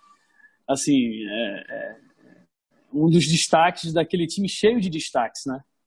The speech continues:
Então, certamente é um, um momento marcante dessa, desse especial que a Globo Nordeste tá fazendo, a Globo Recife tá fazendo, que também chama a atenção, um bastidor muito, muito, muito relevante, vinte e agora vinte e um anos depois.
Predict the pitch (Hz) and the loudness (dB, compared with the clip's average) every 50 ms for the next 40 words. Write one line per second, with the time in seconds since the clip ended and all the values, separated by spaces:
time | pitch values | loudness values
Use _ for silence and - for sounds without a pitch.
0 | _ _ _ _ _ _ _ _ _ - 123 127 127 - 147 156 160 160 156 151 | _ _ _ _ _ _ _ _ _ -6 -6 -4 0 0 2 4 4 4 2 2
1 | 139 131 120 117 - - - 170 165 165 - 147 143 160 170 160 175 165 165 165 | 0 -2 -6 -8 -8 -2 0 0 0 2 0 0 0 0 0 0 -2 -2 -2 -2
2 | 156 143 143 - 147 147 147 143 147 147 156 175 180 185 185 170 151 - - - | -4 -6 -6 -6 -4 -4 -2 0 0 2 2 2 2 2 2 2 2 0 -2 -2
3 | 170 185 196 180 - 165 151 156 160 151 - 170 143 131 123 113 113 - _ _ | 0 0 -2 -2 -4 -4 -4 -2 -2 -2 -4 -4 -4 -4 -6 -10 -14 -18 _ _
4 | _ _ - 143 - - 165 - - - 156 - - - 143 135 143 151 143 - | _ _ -8 -8 -8 -8 -10 -10 -8 -6 -6 -6 -4 -2 0 0 0 0 -2 -4
5 | - 143 135 135 127 135 143 139 139 135 131 120 131 131 123 - - 127 123 - | -6 -6 -6 -4 -4 -4 -4 -2 -2 -4 -4 -4 -6 -8 -8 -10 -12 -14 -12 -10
6 | 131 117 113 139 143 143 135 127 131 131 127 127 120 120 - 131 - - 127 - | -10 -6 -4 -2 0 0 0 0 -2 -2 -2 -4 -4 -4 -4 -6 -6 -6 -6 -4
7 | 135 123 117 117 127 135 143 156 156 - _ - - - - _ _ - - - | -4 -4 -2 0 0 0 0 -2 -6 -12 _ -20 -20 -20 -20 _ _ -4 -2 2
8 | - 139 147 139 - - 156 143 151 147 - 151 139 127 - - 139 143 143 151 | 4 4 4 4 4 4 4 4 4 4 4 4 2 2 2 2 2 4 4 2
9 | 147 - 151 135 147 139 131 139 160 180 208 190 - 170 160 160 175 165 165 160 | 2 0 2 2 2 2 4 4 4 4 4 4 2 0 2 2 2 2 2 4
10 | 156 143 135 113 - - _ _ _ _ _ _ - - - _ _ _ 143 160 | 4 4 4 2 -2 -8 _ _ _ _ _ _ -20 -20 -20 _ _ _ 2 4
11 | 190 202 - 175 170 185 175 160 139 127 156 180 190 175 - 156 127 139 175 202 | 4 4 4 4 4 6 6 4 4 4 2 2 2 0 -4 -6 -4 -2 -2 -2
12 | 214 214 - 269 262 247 208 165 151 165 170 160 135 - 185 175 - 165 151 143 | -2 -4 -4 -4 -2 -2 -2 -2 -2 -2 -2 -2 -4 -6 -8 -8 -6 -6 -4 -4
13 | 139 139 127 123 123 120 - 107 104 - - - - - | -4 -4 -4 -4 -6 -6 -8 -10 -12 -12 -14 -20 -20 -20